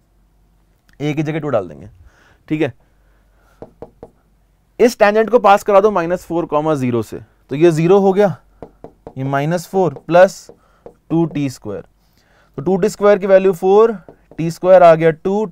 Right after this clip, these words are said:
t is equals to plus minus root two। तो बच्चों, यहां से दोनों पॉइंट्स आ गए। ए वन के कोऑर्डिनेट्स कितने आ जाएंगे? ए वन के लिए मैं टी वन को रूट टू डालूंगा, तो रूट टू का स्क्वायर टू, टू into टू फ़ोर,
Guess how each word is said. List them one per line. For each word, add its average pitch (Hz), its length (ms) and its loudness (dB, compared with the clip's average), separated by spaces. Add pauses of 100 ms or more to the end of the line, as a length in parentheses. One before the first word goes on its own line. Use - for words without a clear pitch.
(120)
t 196 200 -6
is 175 220 -4
equals 156 400 -6
to 180 120 -10
plus 143 340 -2
minus 135 440 -8
root 110 240 -14
two। 95 120 -20 (540)
तो 156 60 -8
बच्चों, 196 240 -2
यहां 190 160 4
से 190 100 -6
दोनों 160 200 -2
पॉइंट्स 151 300 0
आ 185 80 0
गए। 180 160 -12 (640)
ए 170 100 4
वन 196 160 0
के 202 60 -2
कोऑर्डिनेट्स 202 380 4
कितने 202 200 -6
आ 196 80 0
जाएंगे? 202 300 -6 (1700)
ए 165 100 2
वन 214 220 2
के 214 120 0
लिए 233 360 2 (240)
मैं 202 240 -2 (100)
टी 190 140 -4
वन 208 200 -2
को 247 120 0
रूट 208 220 -4
टू 220 80 -10
डालूंगा, 104 440 -6 (480)
तो 147 80 -4
रूट 160 240 -2
टू 214 100 -4
का 214 100 2
स्क्वायर 208 280 0
टू, 220 220 -8
टू 208 260 -4
into 202 220 -6
टू 220 100 -4
फ़ोर, 135 360 -8